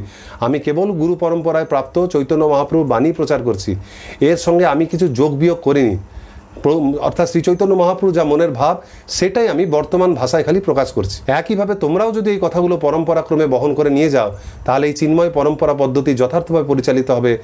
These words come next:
এবং এর দ্বারা সাধারণ মানুষ উপকৃত হবে।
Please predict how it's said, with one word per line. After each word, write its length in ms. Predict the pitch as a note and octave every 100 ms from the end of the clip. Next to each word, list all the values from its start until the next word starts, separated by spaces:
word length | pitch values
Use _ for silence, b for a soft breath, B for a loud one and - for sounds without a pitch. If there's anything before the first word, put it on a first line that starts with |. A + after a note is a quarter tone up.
| -
এবং 280 | B2+ C#3
এর 120 | C3+ C#3+
দ্বারা 220 | C#3+ D3
সাধারণ 360 | C3+ B2 C#3
মানুষ 280 | C3 B2+ C#3+ -
উপকৃত 480 | - A#2+ - G#2+
হবে। 280 | D3 G#2 F#2